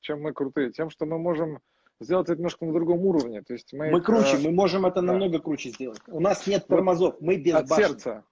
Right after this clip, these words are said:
Speaker 1: Мы от сердца это можем сделать. Да,
Speaker 2: Да,
Speaker 1: вот
Speaker 2: да,
Speaker 1: всё-таки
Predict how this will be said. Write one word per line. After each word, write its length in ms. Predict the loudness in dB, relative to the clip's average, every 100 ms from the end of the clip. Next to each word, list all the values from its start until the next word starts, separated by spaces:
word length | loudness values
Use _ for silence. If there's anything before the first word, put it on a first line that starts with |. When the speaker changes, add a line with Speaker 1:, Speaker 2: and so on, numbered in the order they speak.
| _
Speaker 1:
Мы 260 | -18 -8 -2
от 160 | -2 -2
сердца 280 | -4 -4
это 100 | -10 -10
можем 260 | -12 -12
сделать. 280 | -8 -8 -8 _ _ -4
Да, 340 | 0 2 2
Speaker 2:
Да, 100 | 0
Speaker 1:
вот 120 | -2
Speaker 2:
да, 260 | -4 -4
Speaker 1:
всё-таки 80 | -2